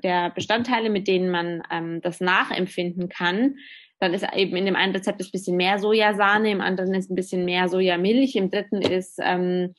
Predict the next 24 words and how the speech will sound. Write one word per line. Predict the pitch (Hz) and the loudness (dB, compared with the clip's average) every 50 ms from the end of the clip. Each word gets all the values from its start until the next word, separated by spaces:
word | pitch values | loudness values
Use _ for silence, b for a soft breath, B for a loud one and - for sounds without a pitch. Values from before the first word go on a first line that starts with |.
| B B B B B B - - - - - - _ _ _ _ _ _ _ _ _ _ - - _ | B B B B B B -18 -18 -18 -20 -20 -20 _ _ _ _ _ _ _ _ _ _ -20 -8 _
was | - 190 185 - | -4 -4 -2 -2
weiß | 175 170 - | -4 -4 -2
ich | - 247 233 | -4 -2 2
was, | 254 262 262 254 - - | 2 2 2 2 -2 -6
bisschen | 233 233 - 220 202 | -4 -2 0 2 2
mehr | 196 - 202 | 2 2 2
Vanille. | 202 220 214 233 240 254 277 277 302 370 B B B B B B | 2 4 6 6 6 6 4 2 2 -2 B B B B B B
Und | - 214 220 | -2 -2 0
ich | 208 247 | 2 0
habe | 214 214 | 0 0
mir | 220 214 | 0 2
dann | 196 196 202 | 2 2 2
gedacht, | 220 214 214 202 | 2 2 2 0
das | - 202 185 | 0 -2 0
ist | 208 | 0
aber | 190 208 196 | 2 2 0
trotzdem | - 214 214 - 247 233 233 | 0 -2 2 4 4 4 4
zu | - 208 | 2 0
langweilig. | 202 185 165 160 185 214 208 190 170 165 170 170 170 | 2 4 4 4 4 4 4 4 2 2 0 -2 -2
Da | - 196 | -2 0
gibt's | 190 269 269 - - | 0 0 -2 -2 -6
kein | - - 240 254 262 240 | -4 0 2 4 4 4
wirkliches | 220 254 254 262 247 240 240 226 | 4 2 0 -2 -2 -4 -4 -4
Alleinstellungsmerkmal | - - 175 165 170 233 262 254 - - 220 214 214 202 - - 180 165 175 175 - 190 180 180 180 190 190 | -4 -2 -2 0 0 0 0 -2 -2 -4 -4 -4 -4 -6 -6 -2 0 0 0 0 -2 -2 0 0 0 0 -2